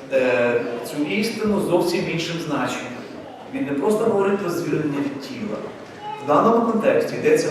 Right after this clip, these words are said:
мова про те, що Бог обіцяє віруючим дати нове прославлене тіло. Наше тіло має бути викуплене.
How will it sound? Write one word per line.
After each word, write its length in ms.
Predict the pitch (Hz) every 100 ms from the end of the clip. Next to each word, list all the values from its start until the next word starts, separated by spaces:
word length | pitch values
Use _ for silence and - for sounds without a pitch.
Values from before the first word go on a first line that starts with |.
| 156
мова 200 | 175 180
про 140 | 180
те, 320 | 185 143 127 - - - - -
що 180 | 131 131 180
Бог 340 | 190 - -
обіцяє 800 | - - - - - - - -
віруючим 540 | 175 175 147 117 113
дати 260 | 135 135 135 117
нове 260 | 135 165 131
прославлене 720 | 127 123 127 120 117 113 113 107 110
тіло. 180 | - 214 - - - - - - 247
Наше 180 | 131 - -
тіло 280 | 196 208 185 135
має 140 | 135 143
бути 220 | 143 - - 165
викуплене. 600 | 170 175 - 110 107